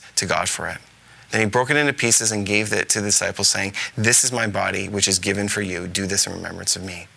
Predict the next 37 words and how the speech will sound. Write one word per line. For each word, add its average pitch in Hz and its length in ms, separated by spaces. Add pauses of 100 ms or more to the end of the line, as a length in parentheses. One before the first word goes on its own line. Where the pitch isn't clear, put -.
(460)
After 113 240
supper, 110 280
Jesus 120 260
took 131 160
another 131 260
cup 127 200
of 117 100
wine, 131 300
and - 360
he 147 40
said, 151 320
"This 143 260
cup 143 320
is 113 160
the 117 100
new 127 200
covenant 113 540 (220)
between 120 460 (240)
God 123 380
and 113 100
his 110 160
people, 101 460 (200)
an 113 80
agreement 123 460
confirmed 117 500
with 104 120
my 107 160
blood, 101 340 (180)
which 104 160
is 110 80
poured 107 320
out 95 180 (200)
as 104 160
a 104 80
sacrifice - 880 (160)
for 95 540 (260)
you." 98 220